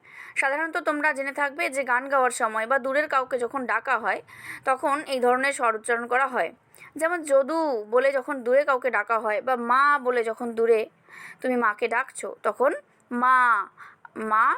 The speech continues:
যুক্ত আ, আ, আ। এই যে আ, এইটা হচ্ছে বা এখানে যদু, উ, এটা হচ্ছে টেনে উচ্চারণ করার জন্য, তাহলে একে বলা হচ্ছে প্লুতস্বর।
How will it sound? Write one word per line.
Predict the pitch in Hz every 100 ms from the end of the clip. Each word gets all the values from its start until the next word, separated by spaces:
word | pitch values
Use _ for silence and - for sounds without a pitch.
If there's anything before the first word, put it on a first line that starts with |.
| 349
যুক্ত | 262 294
আ, | 320 220 220 226 226
আ, | 247 -
আ। | 208 190
এই | - 233
যে | 262 -
আ, | 214 269 233 240 - - - -
এইটা | 226 233 247
হচ্ছে | 240 - 339
বা | 339 226
এখানে | 220 254 247
যদু, | 233 240 285 226 - - - -
উ, | 311 285 226 - _ _ -
এটা | 220 247
হচ্ছে | 226 - 320 - _ _ _ -
টেনে | 247 254 302
উচ্চারণ | 247 - 220 220
করার | 226 254 466 - _ _ _ _ 220
জন্য, | 226 208 175 156 _ _ - -
তাহলে | 240 226
একে | 311 381 226 220 233
বলা | 214
হচ্ছে | 226 359
প্লুতস্বর। | - 214 214 196 - 190